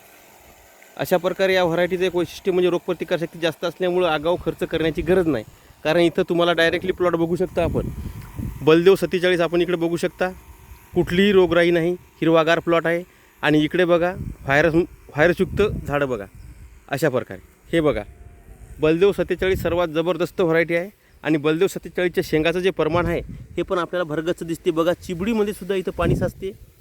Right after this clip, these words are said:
इथं पण शेंगाचं प्रमाण आपण बघू शकता. हे बघा अशा प्रकारे, हे बघा, बलदेव सत्तेचाळीस व्हरायटीच्या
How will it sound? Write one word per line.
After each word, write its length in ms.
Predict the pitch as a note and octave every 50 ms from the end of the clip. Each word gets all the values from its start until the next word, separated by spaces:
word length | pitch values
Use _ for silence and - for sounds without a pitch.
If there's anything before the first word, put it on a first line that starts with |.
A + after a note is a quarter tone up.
| - -
इथं 160 | E3+ E3+ - F#3+
पण 140 | - G#3 F#3
शेंगाचं 320 | - G3 F#3 F#3 - G3+
प्रमाण 280 | - F#3 E3+ F3 F3 F3
आपण 180 | E3 - F3
बघू 200 | E3+ E3 E3+ E3
शकता. 280 | D#3 D#3+ D#3 - - C#3+
हे 80 | C3+ C#3
बघा 220 | C#3 C3+ C3 D#3+ G3 _ _ _ _ _ _ _ _ _
अशा 180 | - C#3+ D#3+ D#3
प्रकारे, 340 | - D#3+ C3+ - C3 A#2+ A#2 - _ _ _ _ _ _ _ _ _ _ _ _ _ _ _ _ _ _ _ _ _ _ _ _ _ _ _ _ _ - - - - - - - - - - _ _ _ - - - - - - _ _ _ - - - _ - - - - - - - - - - - _ - - - _ - - - -
हे 60 | D3
बघा, 200 | C#3 B2 A2 G#2 G#2 - _ _ _ _ _ _
बलदेव 320 | B2+ C3 C#3+ D3 D#3 F3+
सत्तेचाळीस 500 | F3 - F3 - F3 D3+ F3+ F3 F3 -
व्हरायटीच्या 440 | D#3+ D#3 D#3+ D#3+ D#3 D#3+ D#3 E3+ F#3+